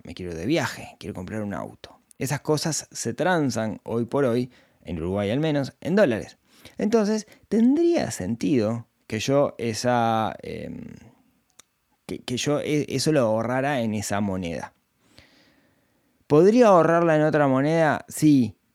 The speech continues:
pero estoy especulando. Yo podría ahorrarla en pesos e invertirla en corto en letras de regulación monetaria o en algún fondo. Sí,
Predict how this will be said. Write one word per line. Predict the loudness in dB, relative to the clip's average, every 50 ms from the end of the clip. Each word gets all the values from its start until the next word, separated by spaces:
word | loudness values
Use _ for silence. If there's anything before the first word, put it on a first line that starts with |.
| _ _ _ _ _ -6
pero | -4 -4 -2
estoy | -2 0 0 0
especulando. | 0 0 0 -2 0 2 2 2 2 2 2 0 0 -2 -4 -8 -14 _ _ _ _ _ _ _ _ _ _ _ -8
Yo | -6 -6 -2
podría | -2 -2 -2 0 0 0 0
ahorrarla | -2 -2 -2 -4 -4 -2 -2 -4 -4
en | -4 -6 -8
pesos | _ -4 -4 -4 -2 -2 -2 -2 -2 -2
e | -4 -4
invertirla | -4 -4 -4 -4 -4 -6 -4 -4 -4 -2 -2 -2 -4
en | -4 -4
corto | -2 0 0 0 0 0 -2 0 0 0 0
en | 0 -2
letras | -2 -4 -4 -4 -6 -6
de |
regulación | -6 -6 -6 -6 -6 -6 -6 -4
monetaria | -4 -2 0 0 0 0 0 -2 -4
o | -6
en | -6
algún | -6 -4 -2 -2 -2 -2
fondo. | 0 0 2 2 2 2 0 -2 -10 _ _ _ _ _ _ _ _
Sí, | -14 -6 -4 -2 -2 -2 -4 _